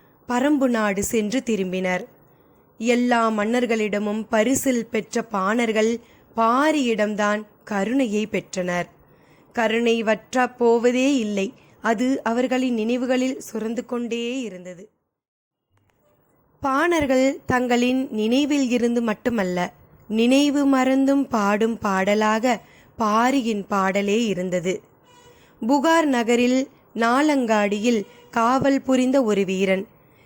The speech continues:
கடை வீதியில் அலைந்து கொண்டிருந்த பாணர் குழு ஒன்றை பார்த்து கேட்டான், "பாரி பரம்பை ஆள்கிறானா அல்லது பாணர்களை ஆள்கிறானா?" நாலங்காடிக்கு மிக அருகில்தான்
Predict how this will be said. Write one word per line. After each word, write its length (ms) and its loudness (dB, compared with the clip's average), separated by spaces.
கடை 340 4
வீதியில் 500 0
அலைந்து 400 0
கொண்டிருந்த 640 -2
பாணர் 540 -2
குழு 280 -2
ஒன்றை 380 -2
பார்த்து 420 -4
கேட்டான், 500 -4
"பாரி 440 0
பரம்பை 400 0
ஆள்கிறானா 680 0
அல்லது 440 2
பாணர்களை 680 2
ஆள்கிறானா?" 640 2
நாலங்காடிக்கு 1040 0
மிக 240 -2
அருகில்தான் 640 0